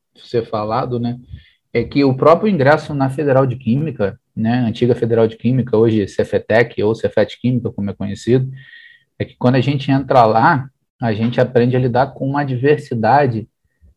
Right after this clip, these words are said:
enorme, né? Então, isso já te traz um pouco de responsabilidade com o outro, um pouco de maturidade, saber onde é que você tem que pisar, o que que você tem que fazer, porque lá tinha preto, pobre, é,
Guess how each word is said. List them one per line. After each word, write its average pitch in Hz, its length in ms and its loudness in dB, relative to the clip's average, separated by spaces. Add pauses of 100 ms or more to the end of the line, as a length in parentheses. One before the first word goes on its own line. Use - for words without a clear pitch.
(180)
enorme, 151 520 4
né? 113 160 0
Então, 127 320 0
isso 143 260 -2
já 160 120 -2
te - 160 -8
traz 156 300 2
um 160 100 -2
pouco 151 300 -2
de 147 80 -2
responsabilidade 135 960 0
com 139 120 -6
o 135 80 -2
outro, 160 360 0
um 127 100 0
pouco 131 420 0
de 120 300 -2 (380)
maturidade, 123 840 4
saber 120 360 2
onde 120 240 6
é 110 60 0
que - 80 -12
você 117 100 -8
tem 113 160 -10
que - 80 -18
pisar, 117 240 -2
o 127 80 -6
que 113 80 -10
que - 80 -20
você 123 100 -2
tem 117 160 -2
que 110 80 -10
fazer, 120 280 0
porque 160 320 0
lá 160 340 4 (440)
tinha 139 480 0 (500)
preto, 147 520 0 (120)
pobre, 135 760 4 (280)
é, 117 460 4